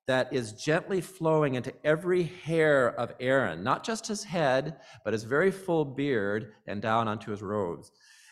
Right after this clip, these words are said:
It's a goodness of immense value that is affecting everything about Aaron,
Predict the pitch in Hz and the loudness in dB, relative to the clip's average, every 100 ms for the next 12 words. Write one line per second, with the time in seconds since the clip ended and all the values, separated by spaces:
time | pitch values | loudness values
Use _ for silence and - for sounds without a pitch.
0 | _ - 139 147 113 107 170 214 156 107 | _ -4 -2 -2 -6 0 2 4 0 -4
1 | 104 175 - - - _ _ 127 120 110 | -6 -8 -10 -12 -16 _ _ -6 -6 -6
2 | 127 165 208 - 139 131 123 87 73 85 | -6 -8 -10 -10 -6 -6 -6 -8 -10 -12
3 | - 107 107 - - - - 135 135 127 | -10 -8 -8 -10 -14 -16 -8 -8 -8 -10
4 | 113 - _ 147 175 185 185 185 180 170 | -12 -14 _ -10 -8 -6 -6 -6 -8 -8
5 | 170 160 _ 120 113 123 117 117 120 - | -8 -12 _ -10 -4 0 2 0 -2 -8
6 | - _ _ _ 110 104 87 104 175 247 | -20 _ _ _ -8 -8 -6 -6 -6 -10